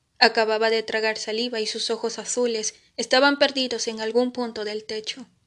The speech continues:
probablemente rememorando cada recuerdo compartido con aquella chica. Siempre me burlo de vosotros, pero la verdad es que tú y Red me recordáis a la relación que tenía con ella, y sé que volver a vivir algo así no será fácil,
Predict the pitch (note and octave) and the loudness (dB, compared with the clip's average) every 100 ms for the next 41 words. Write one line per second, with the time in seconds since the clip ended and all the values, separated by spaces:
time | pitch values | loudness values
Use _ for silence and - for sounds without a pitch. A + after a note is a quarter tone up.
0 | _ _ _ - A#3+ C#4 D4+ D4 C4+ B3 | _ _ _ 2 6 6 6 4 2 -2
1 | A3+ A3+ A3+ A3 A3 A3+ A3 G#3+ A3+ A3 | -4 -2 -2 -2 -2 -4 -4 -6 -2 0
2 | G#3+ G#3+ A3 A3 A3 A3+ A3+ G#3 - A3 | 0 -2 -4 -2 -4 -6 -8 -8 -6 -8
3 | G#3 G#3+ G3+ G3+ G#3+ G#3 G3+ - A3+ A3 | -8 -10 -10 -8 -6 -6 -8 -10 -12 -16
4 | - _ _ _ _ _ _ _ _ _ | -20 _ _ _ _ _ _ _ _ _
5 | _ _ _ _ _ _ _ - A#3 A3+ | _ _ _ _ _ _ _ -12 2 6
6 | A3 A3+ A3+ A3+ A3 G#3+ G#3 G#3 G3 G3+ | 6 8 6 8 6 6 6 4 2 0
7 | G#3+ G#3 G#3 G#3 - _ - A#3+ A#3 A#3+ | -2 -2 -4 -6 -8 _ 6 8 10 10
8 | A#3 A#3 A#3+ A#3+ A#3+ - A3+ A#3 A#3 A3+ | 8 8 8 8 6 6 6 8 10 10
9 | A3+ A3+ A3+ A3+ A3+ A3 A3 G#3 A3 A3 | 8 4 6 6 6 6 2 6 6 6
10 | G#3+ A3 A3 G#3+ G#3+ G#3+ G3+ - G#3+ A#3 | 4 4 6 6 6 4 2 0 0 2
11 | A#3 A3+ G3+ G3 F#3 F#3+ G3 F#3 G3 G3 | 4 2 0 -6 -8 -8 -6 -6 -8 -12
12 | _ _ _ _ - G#3 G3 G3+ G#3+ G#3 | _ _ _ _ 2 4 6 6 8 8
13 | G3+ G#3 G#3 G3+ G#3 G#3 G#3 G#3 G#3 G3 | 8 8 8 8 4 6 8 8 6 4
14 | F#3 - G3 G3 G3 F#3 G3+ F#3+ - F#3+ | 2 -2 -4 -2 -2 0 0 -2 -6 -8
15 | G#3 G3 | -10 -12